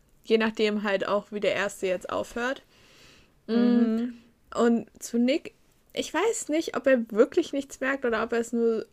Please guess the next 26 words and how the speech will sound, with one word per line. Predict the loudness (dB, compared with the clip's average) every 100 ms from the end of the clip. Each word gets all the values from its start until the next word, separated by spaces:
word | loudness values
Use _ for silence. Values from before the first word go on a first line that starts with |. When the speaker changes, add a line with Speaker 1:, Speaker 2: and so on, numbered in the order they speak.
| -6
Speaker 1:
ob | -2
er | 0
nur | 0 0
so | -2
tut, | -2 -2
als | -2 -2 0
würde | 2
er | 2
nichts | 0 -6 -8 -6
merken, | -4 -2
damit | -2 -2 -6
Franzi | -6 -4 -2 -4
keinen | -4 -8
Verdacht | -8 -8 -8 -10
schöpft. | -10 0 0
Speaker 2:
Genau. | 0 -2 -2 -4 -14 -20 _ _ _ _ _ _ _ _ _ _ -12 -6
Speaker 1:
Äh, |
ja, | -4 -2 -2 -4 -6 -6 -8 _ -14
aber | -12
ich | -12 -8
weiß | -6 -4 -6 -4
nicht. | -4 0
Also, | 0 0 -4 _ -20 -12
so | 0
weißt | 2 4
du, | 2